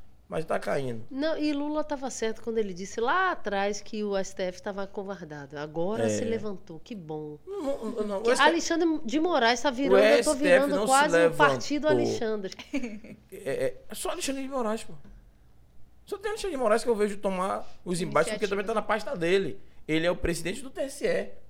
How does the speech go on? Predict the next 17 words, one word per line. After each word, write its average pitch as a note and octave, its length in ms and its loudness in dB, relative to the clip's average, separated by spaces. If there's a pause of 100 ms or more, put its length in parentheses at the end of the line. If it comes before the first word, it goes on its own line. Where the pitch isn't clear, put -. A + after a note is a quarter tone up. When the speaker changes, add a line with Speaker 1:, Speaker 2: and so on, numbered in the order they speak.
(400)
Speaker 1:
Quem G#3+ 140 0
é G#3 40 0
que F#3 140 -2
outro E3 240 0
vai C#3 100 2
fazer? A2 400 -2 (280)
Os G#3+ 160 -4
outros A#3 200 4
tá A#3 60 0
todo A3+ 80 2
mundo A#3+ 180 -4
muito B3 300 -8 (160)
tranquilo, D#4+ 380 -10
muito G#3 180 -4
Speaker 2:
Ô, - 20 -2
ô, C4+ 60 -2
Speaker 1:
acomodados. G#3 560 -2